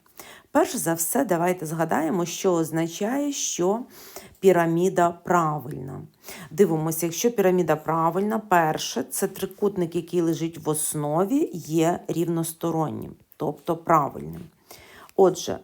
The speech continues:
ми сміливо кажемо, що трикутник А Б Ц правильний. Далі, крім того,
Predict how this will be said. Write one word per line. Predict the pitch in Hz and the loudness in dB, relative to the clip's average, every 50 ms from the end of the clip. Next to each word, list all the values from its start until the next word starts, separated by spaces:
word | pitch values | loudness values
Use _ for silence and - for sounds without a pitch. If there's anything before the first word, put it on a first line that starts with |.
| - - | -12 -8
ми | 165 170 175 175 | -4 -2 -2 -2
сміливо | - - 180 180 175 175 180 170 156 151 | -2 0 0 0 2 2 2 2 0 -2
кажемо, | 147 - - 151 147 170 190 180 202 240 240 254 269 | -4 -4 -4 -4 -2 0 -2 -2 -2 -2 -4 -4 -4
що | 262 - - - - 175 160 139 - | -6 -8 -8 -6 -2 -2 0 0 -2
трикутник | - - 175 170 170 - 185 185 185 - 165 160 156 160 - - | -4 -6 -6 -6 -4 -2 -2 -2 -2 -2 -4 -6 -6 -8 -10 -12
А | - 160 160 | -10 -8 -8
Б | 156 - - - - - - | -8 -8 -8 -8 -8 -6 -4
Ц | - - - 180 185 196 233 269 - - | -4 -4 -2 0 -2 -2 -2 -6 -8 -8
правильний. | - 156 156 143 127 - - 156 - 156 156 175 180 - _ _ _ _ _ - - - - - - - - - - - | -4 -2 -2 -2 -2 -4 -8 -10 -10 -10 -10 -12 -14 -16 _ _ _ _ _ -20 -20 -20 -20 -20 -20 -20 -20 -20 -16 -6
Далі, | 190 180 202 175 147 - - 135 - - _ - - - - - _ | 2 4 4 4 4 2 -4 -8 -10 -14 _ -20 -20 -20 -20 -20 _
крім | - - - 262 311 339 | -6 -2 0 2 2 2
того, | 330 - 226 175 165 156 143 143 147 180 226 262 | 2 2 4 6 6 6 6 6 6 4 4 4